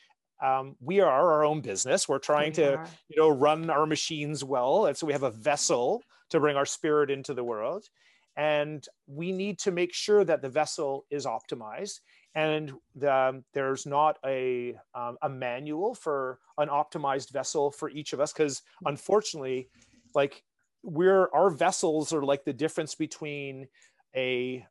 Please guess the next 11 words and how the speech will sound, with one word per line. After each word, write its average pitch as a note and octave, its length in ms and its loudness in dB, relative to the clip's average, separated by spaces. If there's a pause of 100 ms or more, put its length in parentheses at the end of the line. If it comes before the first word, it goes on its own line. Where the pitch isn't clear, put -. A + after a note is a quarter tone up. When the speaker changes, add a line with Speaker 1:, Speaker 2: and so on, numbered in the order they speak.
Speaker 1:
like, C#3 260 -4
an C3+ 160 -4
owner's F#3+ 420 4
manual C#3 460 -2
in C#3+ 140 -4
each - 400 -8 (120)
car F#3 580 0
brand C3+ 760 -2
of C#3+ 220 2
a C3+ 120 6
model. D3 540 2